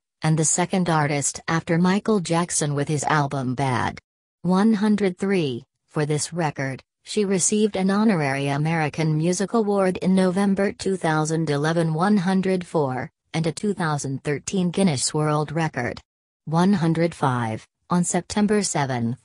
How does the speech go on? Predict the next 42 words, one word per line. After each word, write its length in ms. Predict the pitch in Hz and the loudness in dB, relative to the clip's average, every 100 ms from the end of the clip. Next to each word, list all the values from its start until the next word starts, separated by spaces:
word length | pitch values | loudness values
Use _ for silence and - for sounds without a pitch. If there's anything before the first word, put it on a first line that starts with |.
| _ _ | _ _
she 200 | - - | -8 -4
set 240 | 143 - 151 | -2 -2 0
a 80 | 160 | 2
new 180 | 165 | 0
record 400 | 156 156 151 170 | 2 0 0 -2
by 160 | 151 135 | 0 -2
becoming 560 | 147 147 165 165 160 156 | -2 -4 -2 -2 0 -2
the 80 | |
first 400 | 151 - 175 - - | -2 -2 -2 -2 -2
artist 440 | 156 151 160 - - | 0 0 0 -2 -4
to 100 | 156 | -4
spend 440 | - - 165 175 | -4 -2 -2 0
sixty-nine 1000 | - 156 - - 147 151 151 135 135 143 | -2 -2 -4 -4 -2 0 -2 -2 -4 -2
consecutive 800 | 220 202 - 175 202 170 160 143 | 0 0 0 0 0 0 -2 0
weeks 300 | 165 - - | -2 -2 -4
in 160 | 170 | -2
the 80 | 165 | -2
top 320 | - 208 196 | -2 -4 -4
ten 280 | - 214 202 | -4 -2 0
of 120 | 147 | 0
the 60 | 151 | -4
Hot 320 | 151 196 208 | -4 -4 -4
one 340 | 160 175 233 269 | -2 0 2 2
hundred. 520 | 190 180 160 131 156 _ _ _ _ | 2 0 0 -2 -6 _ _ _ _
One 260 | 147 170 190 | 0 2 4
hundred 480 | 185 185 175 165 160 | 4 2 2 0 -2
six, 520 | - 147 - - - _ _ | -2 -2 -2 -6 -8 _ _
after 300 | - 170 - | -2 0 0
The 140 | 165 156 | -2 -2
One 280 | 160 190 | 0 2
That 240 | 202 190 185 | 2 0 -2
Got 240 | 175 165 | -2 0
Away 340 | 175 165 165 160 | 0 0 0 0
was 240 | 160 151 | 0 0
released 460 | 165 165 190 - 165 | -2 0 0 0 -2
as 160 | 143 | -2
the 160 | 151 143 | -2 -2
album's 560 | 143 139 143 127 120 | 0 -2 -4 -4 -4
sixth 340 | - 185 - - | -2 -4 -4 -2
single 360 | - 185 180 | 0 2 2
in 180 | 151 151 | 2 2
October, 800 | 151 151 - - 165 151 139 - | 0 -2 -6 -4 -2 -2 -4 -6